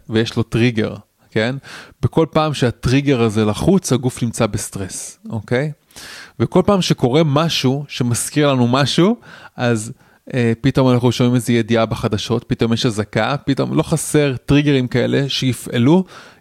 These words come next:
יפעילו את המערכת העצבית הסימפתטית שלנו ויכניסו אותנו לסטרס. יש מיליון כאלה, ואנחנו חשופים לעשרות אלפי גירויים כאלה כל יום. ככל שאנחנו יותר נמצאים בסטרס,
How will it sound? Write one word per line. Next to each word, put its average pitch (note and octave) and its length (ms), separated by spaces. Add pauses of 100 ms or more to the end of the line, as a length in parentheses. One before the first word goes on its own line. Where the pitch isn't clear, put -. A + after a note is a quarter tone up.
יפעילו E3+ 380
את D#3+ 80
המערכת C3+ 400
העצבית A#2 400
הסימפתטית A#2 640
שלנו D#3 360
ויכניסו B2 440
אותנו A2 320
לסטרס. G#2 500
יש D#3+ 300
מיליון D#3 500
כאלה, D#3 380 (340)
ואנחנו B2 220
חשופים E3 640
לעשרות D3+ 680
אלפי C#3 380
גירויים B2 640
כאלה D#3+ 440 (500)
כל A#2+ 360 (120)
יום. G#2 400 (420)
ככל D#3+ 440
שאנחנו B2 420
יותר A#2+ 320
נמצאים A2 420
בסטרס, D3 580